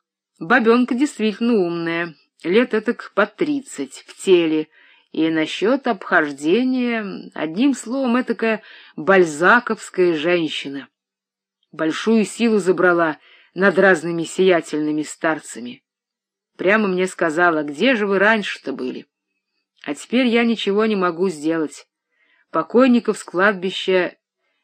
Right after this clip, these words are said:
не ворочают. Ей-богу, так и сказала. А я спрашиваю ее: «Неужели, говорю, и надежды впереди никакой не осталось?»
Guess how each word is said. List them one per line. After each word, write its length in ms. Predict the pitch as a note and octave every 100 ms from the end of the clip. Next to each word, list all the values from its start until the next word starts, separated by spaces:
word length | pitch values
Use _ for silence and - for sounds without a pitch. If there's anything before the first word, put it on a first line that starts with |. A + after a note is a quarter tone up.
| _
не 380 | E3 F#3 G3+ F#3
ворочают. 960 | - F3+ F3 D#3+ D#3+ D#3 D#3 C#3 - _ _ _ _ _ _ _ _ _ _ _
Ей-богу, 600 | E3 A3 G#3+ D#3+ F#3 D#3
так 260 | D#3+ D#3
и 40 | E3
сказала. 640 | - D#3 C#3 C#3+ B2+ G#2+ - _ _ _ _ _ _ _ _ _ _ _ -
А 120 | E3
я 160 | F3
спрашиваю 560 | E3 - F3 D3+ - D#3
ее: 200 | D#3 C#3+ - _ _ _ _ -
«Неужели, 440 | D#3 D#3 F#3+ C4
говорю, 400 | A#3+ C4+ B3+ B3
и 40 |
надежды 520 | A#3 A3+ E3+ F3+ F#3+ G#3+
впереди 380 | - B3 A#3
никакой 480 | A#3+ - A3+ G#3 G3
не 80 | F#3
осталось?» 760 | F3 - E3 D3 B2+ - -